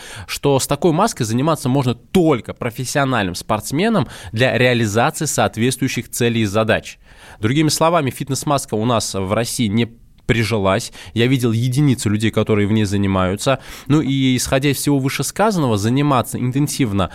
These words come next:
в, э, марлевой повязке всё-таки не рекомен-, не рекомендуется, потому что, э, вы действительно можете нанести серьёзный вред здоровью.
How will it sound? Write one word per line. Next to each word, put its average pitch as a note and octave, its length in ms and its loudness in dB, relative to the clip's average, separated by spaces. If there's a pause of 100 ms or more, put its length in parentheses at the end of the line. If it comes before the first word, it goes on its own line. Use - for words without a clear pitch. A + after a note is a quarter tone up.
(160)
в, G2 180 0
э, G2+ 440 2
марлевой A2 460 0
повязке B2 500 -2
всё-таки - 460 0
не B2+ 160 4
рекомен-, A2+ 420 0
не C3+ 220 2
рекомендуется, B2 640 0
потому G#2+ 260 -2
что, - 200 -6 (240)
э, G2 220 2
вы G#2+ 120 2
действительно D3 540 0
можете A#2+ 560 2
нанести A#2 480 -2
серьёзный A2+ 600 2
вред G2 280 2
здоровью. G#2 640 0